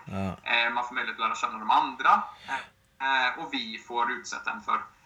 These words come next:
Speaker 2: lite testpress och se
Speaker 1: Ja.
Speaker 2: hur de olika kandidaterna hanterar uppgifter helt enkelt.
Speaker 1: Precis.
Speaker 2: Och sen kommer man vidare därifrån då, då är du erbjuden ett jobb,
Speaker 1: Ja.
Speaker 2: eh,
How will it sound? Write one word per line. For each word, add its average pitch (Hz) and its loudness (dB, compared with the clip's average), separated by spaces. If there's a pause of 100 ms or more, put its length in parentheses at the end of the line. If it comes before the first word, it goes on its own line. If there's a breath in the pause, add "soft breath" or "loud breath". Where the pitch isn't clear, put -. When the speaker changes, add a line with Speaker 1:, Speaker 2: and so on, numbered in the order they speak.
(220)
Speaker 2:
lite 127 -2
testpress - 2
och 120 -6
se 120 2
Speaker 1:
Ja. 95 2
Speaker 2:
hur - -6
de - -2
olika 107 0
kandidaterna - 2 (540)
hanterar - 4
uppgifter - -6
helt 143 0
enkelt. - -8
Speaker 1:
Precis. 95 -4 (360)
Speaker 2:
Och 127 -8
sen - 4 (320 loud breath)
kommer 147 0
man 147 4
vidare 120 -2
därifrån 147 8
då, 110 -8 (140)
då 127 2
är 120 4
du 113 -8
erbjuden 107 -10
ett - -16
jobb, 120 -4 (180)
Speaker 1:
Ja. 92 -2 (360)
Speaker 2:
eh, 107 2